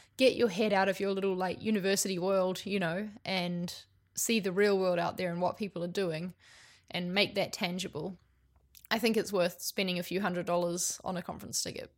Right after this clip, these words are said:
because of that. And when you're freelancing, though, it gets harder, right? Because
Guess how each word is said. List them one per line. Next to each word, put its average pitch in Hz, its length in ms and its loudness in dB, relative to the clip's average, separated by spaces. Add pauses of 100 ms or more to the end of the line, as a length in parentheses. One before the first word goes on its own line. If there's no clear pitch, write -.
(140)
because 180 280 -4
of 156 80 -10
that. - 320 -6 (480)
And 240 100 4
when 254 80 8
you're 269 100 6
freelancing, 262 500 0
though, 190 100 2
it 170 80 -4
gets - 220 -2
harder, 247 300 4
right? 185 280 0
Because 196 640 -2